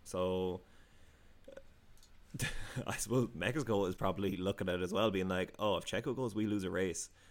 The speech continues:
Like, you seen Crofty talking about people leaving after Che-, like, kinda around the red flag when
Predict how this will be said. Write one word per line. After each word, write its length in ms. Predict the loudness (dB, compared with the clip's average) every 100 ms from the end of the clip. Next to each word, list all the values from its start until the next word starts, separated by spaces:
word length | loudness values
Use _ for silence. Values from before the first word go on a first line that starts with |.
| -4
Like, 120 | -2
you 80 | 0
seen 440 | 2 4 4 2
Crofty 360 | 0 0 0 -2
talking 320 | -4 -4 -2
about 320 | -4 -2 -4 -4 -8 -12 -18 -20 -20 -6
people 240 | -4 -2
leaving 680 | -2 -2 -2 -2 -2 -6 -10 -12 -10
after 260 | -8 -6
Che-, 180 | -6 -4
like, 280 | -4 -6 -8
kinda 200 | -4 -2
around 220 | 0 0 -2
the 40 |
red 160 | -4 -4
flag 340 | -2 0 0
when 300 | -4 -4 -6